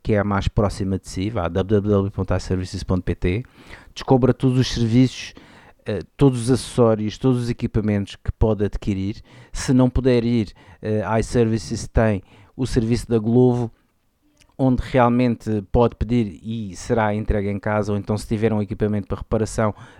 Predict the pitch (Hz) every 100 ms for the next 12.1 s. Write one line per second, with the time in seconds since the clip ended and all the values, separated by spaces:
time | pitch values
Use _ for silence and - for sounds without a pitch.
0 | - 110 120 127 135 120 110 - - 107
1 | 104 113 113 92 - - - 113 120 110
2 | - 107 117 110 - - - - 117 127
3 | 131 120 117 123 113 120 113 113 107 -
4 | 104 120 - - 123 110 95 - _ _
5 | _ - 107 104 101 117 117 - 104 110
6 | 117 117 110 117 117 113 110 104 - 110
7 | 107 - 104 104 98 - - 110 104 101
8 | 104 - 113 107 104 - 107 95 113 123
9 | 117 113 104 101 - 101 92 95 - 101
10 | 98 95 104 101 95 95 - 95 90 98
11 | 92 - 95 95 87 92 92 98 107 113
12 | 143